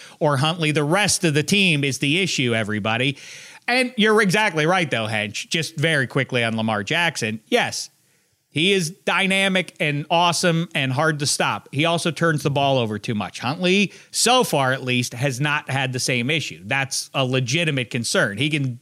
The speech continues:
make a lot of plays and steal games for you. He also has handed the game to the teams that they're playing more than once this season.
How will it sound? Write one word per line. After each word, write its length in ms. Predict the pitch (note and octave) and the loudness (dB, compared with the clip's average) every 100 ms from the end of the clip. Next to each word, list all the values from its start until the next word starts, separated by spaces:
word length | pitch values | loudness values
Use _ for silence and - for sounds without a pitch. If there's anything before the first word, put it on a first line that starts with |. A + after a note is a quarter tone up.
| - | -2
make 240 | F3 E3+ | 0 0
a 60 | D#3+ | 0
lot 200 | D3+ C#3+ | 2 0
of 80 | A#2 | -2
plays 360 | G3+ F3+ D3 | 0 2 0
and 80 | B2+ | -2
steal 260 | - D#3+ C#3 | 0 0 0
games 300 | E3 F#3+ - | -2 -4 -2
for 180 | C#3+ C#3+ | 0 0
you. 120 | C3+ - - | -2 -8 -6
He 140 | E3+ | 0
also 320 | F3+ F#3 F3+ E3 | 2 2 2 2
has 160 | C#3+ | 0
handed 560 | - D#3+ E3 D3+ C#3+ B2+ - - - | -2 -2 0 0 -2 -4 -12 -18 -4
the 80 | D#3+ | -2
game 320 | D#3+ D#3 D3+ | 0 0 -2
to 280 | C#3 E3 D3 | 0 0 0
the 100 | C3+ | 0
teams 340 | C3+ D#3 C#3+ C#3 | -2 0 0 0
that 120 | A#2 | -2
they're 140 | B2 | -4
playing 500 | - F#3+ D#3+ D3 D3 | -2 -2 0 -2 -2
more 240 | C#3+ E3 D3+ | 2 4 4
than 200 | C3+ C3+ | 2 2
once 320 | D3+ C#3+ - | 0 0 -4
this 180 | G#2 - | -4 -4
season. 420 | G#2+ F2+ F2+ | -4 -6 -10